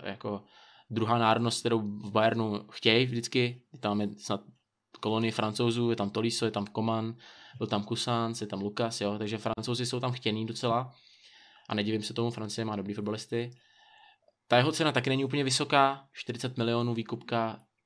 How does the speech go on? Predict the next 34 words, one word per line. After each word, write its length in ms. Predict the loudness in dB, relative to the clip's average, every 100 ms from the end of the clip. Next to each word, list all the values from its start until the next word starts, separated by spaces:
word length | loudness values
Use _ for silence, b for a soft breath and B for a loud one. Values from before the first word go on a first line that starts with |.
| _ _ _ _ _ _ _ _
Před 200 | -2 0
koronou 300 | 4 4 4
by 80 | 4
to 100 | 4
bylo 180 | 4 6
za 100 | 6
levno, 300 | 6 4 0
teď 160 | 0 -4
už 100 | -4
je 60 |
to 80 | -2
takový 520 | -2 -2 0 0 -2 b b b b b b b b -8
docela 320 | -2 4 4
akorát 680 | 4 4 6 6 2 -12 -20 -10
a 440 | -2 0 2 2 4
Bayern 380 | 6 6 4 -2 -10 -16 -20 -14 -2
moc 160 | 0
dobře 180 | 0 0
víme, 200 | 0 2
že 120 | 2
není 240 | 2 0 0
ten, 200 | -2 -2
který 220 | 0 2
by 120 | 2
přeplácel 600 | 0 -6 4 4 4 0
jako, 320 | -2 -2 -4 -2
eh, 280 | -4 -4 -10 _ _
transfer, 400 | -4 -2 0 0
jo, 160 | 0 0
tam 360 | -2 -2 -4 -4
se 140 | -6 -8 _ B B B B -2
ty 100 | 2
eura 320 | 4 4 2
pouštějí 580 | -2 -6 0 0 0